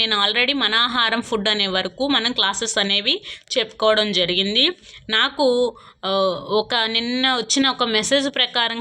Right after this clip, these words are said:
క్లాసెస్ కంటిన్యూ చేయాలా, మానేయాలా అనే ఆలోచనతో ఇప్పటి వరకు నేను క్లాస్ అనేది చేయలేదండి. ఎందుకంటే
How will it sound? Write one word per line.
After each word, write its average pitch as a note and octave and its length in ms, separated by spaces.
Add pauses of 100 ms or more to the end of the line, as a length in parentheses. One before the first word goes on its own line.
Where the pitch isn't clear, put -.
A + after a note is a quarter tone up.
క్లాసెస్ G#3+ 480
కంటిన్యూ B3 380 (120)
చేయాలా, G3+ 400 (180)
మానేయాలా G#3 600 (100)
అనే G#3 160 (140)
ఆలోచనతో A3+ 540 (240)
ఇప్పటి A#3 280
వరకు A#3+ 200 (100)
నేను G#3+ 180
క్లాస్ G3 320
అనేది G3+ 260
చేయలేదండి. F3 560 (580)
ఎందుకంటే C#4 500